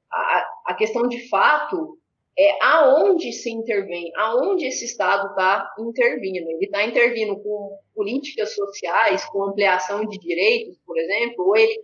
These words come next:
tá intervindo pra resgatar banco, pra investir no mercado financeiro e tudo mais.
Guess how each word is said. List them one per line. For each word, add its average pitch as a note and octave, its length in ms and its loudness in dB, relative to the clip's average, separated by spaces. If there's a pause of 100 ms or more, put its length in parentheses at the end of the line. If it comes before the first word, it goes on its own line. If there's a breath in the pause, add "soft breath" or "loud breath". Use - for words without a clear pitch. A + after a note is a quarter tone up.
tá G#3+ 200 2
intervindo B3 960 0 (360)
pra G#3+ 260 4
resgatar G3 520 2
banco, G3+ 420 -6
pra F3 160 -4
investir F#3 300 -6
no F#3 80 -6
mercado F3+ 460 -6
financeiro F3 640 -4
e - 60 -18 (280 soft breath)
tudo F#3 140 -10
mais. E3 280 0